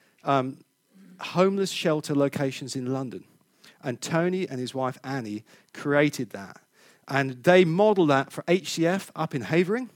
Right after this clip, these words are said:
And we ourselves have been connected with them just to understand a bit more.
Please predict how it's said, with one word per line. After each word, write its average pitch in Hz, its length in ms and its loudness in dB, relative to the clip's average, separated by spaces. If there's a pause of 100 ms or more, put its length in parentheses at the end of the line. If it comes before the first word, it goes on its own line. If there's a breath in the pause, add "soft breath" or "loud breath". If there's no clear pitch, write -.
(920 soft breath)
And 143 160 0
we 196 160 6
ourselves 175 500 2
have 139 80 -4
been 143 140 -2
connected 143 400 -4
with 160 160 0
them 120 240 -4 (160 soft breath)
just - 160 -4
to 214 100 -6
understand 160 680 0
a 127 40 -2
bit 143 180 -4
more. 131 200 -4